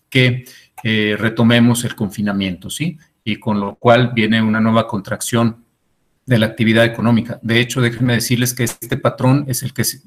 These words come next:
se está observando ya en países como China, por ejemplo, en donde se retomaron actividades económicas y una semana después les pidieron que volviera todo el mundo a confinamiento.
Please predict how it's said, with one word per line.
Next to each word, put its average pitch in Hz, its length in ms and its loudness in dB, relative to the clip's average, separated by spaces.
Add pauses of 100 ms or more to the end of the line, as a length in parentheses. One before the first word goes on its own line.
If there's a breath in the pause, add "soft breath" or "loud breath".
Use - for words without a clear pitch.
se - 160 -2
está 123 280 2
observando 117 500 0
ya 147 420 -2 (340 loud breath)
en 107 460 -2
países 117 360 -2
como 98 240 -4
China, 117 320 -2
por 101 120 -8
ejemplo, 123 440 -4
en 101 80 -6
donde 98 200 -6
se 107 220 -6
retomaron 113 500 2
actividades 123 520 2
económicas 120 760 -2
y 117 120 0
una 135 180 4
semana 127 400 2
después 131 560 -2 (260 soft breath)
les 120 160 -8
pidieron 113 440 0
que 107 180 -2
volviera 107 480 0
todo 113 200 -4
el 107 40 -2
mundo 104 220 -2
a - 80 -6
confinamiento. 90 720 -14